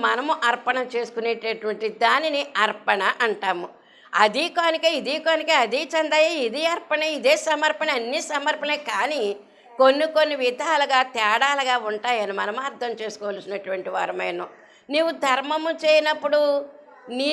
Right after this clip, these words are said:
కుడి చేతితో వేసింది నీ ఎడమ చేతికి తెలియడానికి వీల్లేదు అన్నారు. దాన్ని ఏమన్నారు? ఇప్పుడు చందా అనుకోవాలా, కానుక అనుకోవాలా, అర్పణ అనుకోవాలా, సమర్పణ అనుకోవాలా? నువ్వు ధర్మము చేయనప్పుడు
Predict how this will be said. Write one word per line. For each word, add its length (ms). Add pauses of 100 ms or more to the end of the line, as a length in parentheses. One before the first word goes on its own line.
(140)
కుడి 180 (120)
చేతితో 540 (120)
వేసింది 440
నీ 80 (120)
ఎడమ 220 (140)
చేతికి 340 (120)
తెలియడానికి 680 (520)
వీల్లేదు 520 (100)
అన్నారు. 260 (100)
దాన్ని 280
ఏమన్నారు? 440
ఇప్పుడు 200 (160)
చందా 400
అనుకోవాలా, 500
కానుక 500
అనుకోవాలా, 580 (500)
అర్పణ 440
అనుకోవాలా, 380
సమర్పణ 540
అనుకోవాలా? 500 (380)
నువ్వు 240 (180)
ధర్మము 480 (220)
చేయనప్పుడు 640